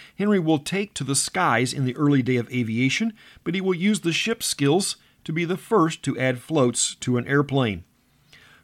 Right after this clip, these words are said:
Clive Staples Lewis is born in eighteen ninety-eight. To his friends, he was Jack. To the rest of us, he is C S Lewis.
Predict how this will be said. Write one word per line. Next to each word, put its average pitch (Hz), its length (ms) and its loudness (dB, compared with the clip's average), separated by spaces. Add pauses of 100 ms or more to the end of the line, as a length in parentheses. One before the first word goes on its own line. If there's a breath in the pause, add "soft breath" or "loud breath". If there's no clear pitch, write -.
Clive 135 320 4
Staples 147 440 0
Lewis 202 520 4
is 135 180 -2
born 135 260 2
in 127 120 -4
eighteen 139 500 0
ninety-eight. 123 580 0 (220 loud breath)
To 208 120 -2
his 220 120 0
friends, 240 360 -2
he 208 80 2
was 180 180 2
Jack. 120 580 -2
To 160 100 -2
the 156 120 2
rest 160 320 0
of 143 80 -2
us, 147 260 0 (240 soft breath)
he 151 220 0
is 135 120 2
C 117 300 -2
S 110 180 -4
Lewis. 123 520 0